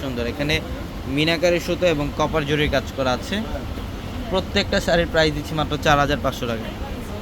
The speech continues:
এটা মফ কালারের মধ্যে, এটা সম্পূর্ণ মফ টাইপের একটা কালার, রাফেল কাট ডিজাইন করা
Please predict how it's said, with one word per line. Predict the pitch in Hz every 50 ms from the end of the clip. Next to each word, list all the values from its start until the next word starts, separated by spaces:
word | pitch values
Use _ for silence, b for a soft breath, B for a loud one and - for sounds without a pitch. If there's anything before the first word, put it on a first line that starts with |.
| 196 202 - - - - - - - - - - - - - - - - - - - 147
এটা | 135 165 165 160
মফ | 156 160 147 - - -
কালারের | 165 156 147 147 135 127
মধ্যে, | - - - 123 - - - - - - - - - - - - 139
এটা | 135 - 170 165 - -
সম্পূর্ণ | 175 165 160 - - 185 185 180 175 160
মফ | 160 160 151 - -
টাইপের | 180 170 147 156 147 -
একটা | 151 143 120 131
কালার, | 131 135 151 170 165 - - - - - - 127 131 139
রাফেল | 156 160 165 156 - 190 185 170 -
কাট | 185 170 151 156
ডিজাইন | 165 147 180 180 170 -
করা | 180 175 170